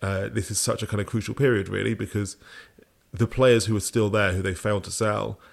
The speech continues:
they're going to have to knuckle down if they're still gonna be there, or it's gonna be a big, big problem for Pochettino. And I think you kind of reading between the lines of what Pochettino's been saying a lot recently,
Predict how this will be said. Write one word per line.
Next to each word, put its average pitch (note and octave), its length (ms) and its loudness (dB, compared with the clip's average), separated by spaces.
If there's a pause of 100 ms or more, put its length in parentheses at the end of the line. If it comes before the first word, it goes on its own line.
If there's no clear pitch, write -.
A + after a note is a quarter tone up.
(180)
they're A2+ 140 2
going A#2 200 4
to G#2 80 -2
have A2+ 200 2
to A#2+ 80 0
knuckle G#2 260 -2
down A2 240 2
if F#2 60 -4
they're G2 100 -4
still G#2 180 -2
gonna G2+ 160 -2
be A2 200 0
there, F#2 200 -4
or G#2 120 -2
it's G#2 80 -6
gonna G#2 160 -2
be G#2 80 2
a G2 40 -2
big, G#2 140 0 (160)
big A2 200 -2
problem A#2+ 220 0
for G#2 60 -2
Pochettino. F#2+ 460 -4
And F2+ 120 -4
I G2 40 -6
think G#2+ 300 -2 (360)
you A2 100 -8
kind G2+ 160 -2
of G2 120 -2
reading A2 200 2
between G2+ 220 -2
the G2 100 -2
lines C3 280 2
of F#2 60 0
what G2 200 -2
Pochettino's G#2+ 360 -2
been G2 140 -6
saying G#2+ 240 0
a G#2 40 0
lot G2 100 -2
recently, F#2 480 -4